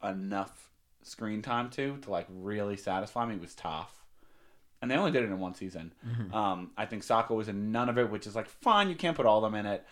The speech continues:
Speaker 1: Uh, Aang was, like, not in that much, but
Speaker 2: What,
Speaker 1: whatever.
Speaker 2: but
Speaker 1: He's
Speaker 2: what did you have
Speaker 1: the
Speaker 2: liked to
Speaker 1: old
Speaker 2: get, like,
Speaker 1: Avatar.
Speaker 2: a, a couple more scenes with, with Sokka?
Speaker 1: I, I,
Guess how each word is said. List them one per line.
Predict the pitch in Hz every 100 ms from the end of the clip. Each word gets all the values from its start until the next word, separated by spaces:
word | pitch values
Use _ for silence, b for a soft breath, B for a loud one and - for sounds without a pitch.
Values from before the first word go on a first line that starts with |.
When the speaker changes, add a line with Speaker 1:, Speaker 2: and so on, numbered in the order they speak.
| b b 98
Speaker 1:
Uh, | 98 -
Aang | 123 139 143
was, | 127 120
like, | 107 117
not | 120 107
in | 107
that | 104 95
much, | 104 107 104 -
but | -
Speaker 2:
What, | 220
Speaker 1:
whatever. | 156 127 113
Speaker 2:
but | 113
Speaker 1:
He's | 143
Speaker 2:
what | 214
did | 220
you | 214
have |
Speaker 1:
the | 143
Speaker 2:
liked | 131 104
to |
Speaker 1:
old | 131
Speaker 2:
get, | 123 110
like, | 113 87 -
Speaker 1:
Avatar. | 101 101 104
Speaker 2:
a, |
a |
couple | 104 - - 101 -
more | 101 95 90
scenes | 95 87
with, | 90 - -
with | 101 -
Sokka? | 90 85 90 82 -
Speaker 1:
I, | - 151 - -
I, | 160 196